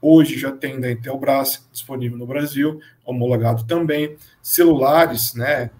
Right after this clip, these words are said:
aí das mais diversas marcas a gente tem utilizado, mas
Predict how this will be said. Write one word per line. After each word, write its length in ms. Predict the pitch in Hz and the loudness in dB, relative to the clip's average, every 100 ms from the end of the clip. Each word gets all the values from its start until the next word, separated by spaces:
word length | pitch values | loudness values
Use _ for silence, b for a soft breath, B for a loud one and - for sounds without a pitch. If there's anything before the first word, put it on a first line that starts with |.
| - | -18
aí 220 | - 120 | -10 -10
das 200 | 131 139 | -8 -10
mais 200 | 135 139 | -8 -10
diversas 340 | 131 131 131 113 | -6 -6 -6 -4
marcas 400 | 117 143 147 123 | -2 -2 -4 -8
a 20 | |
gente 160 | 123 | -12
tem 140 | - 131 | -14 -16
utilizado, 640 | 127 135 160 147 151 151 - _ _ _ _ _ _ - | -10 -2 0 2 2 0 -6 _ _ _ _ _ _ -6
mas 440 | 139 147 151 - | 2 4 2 -2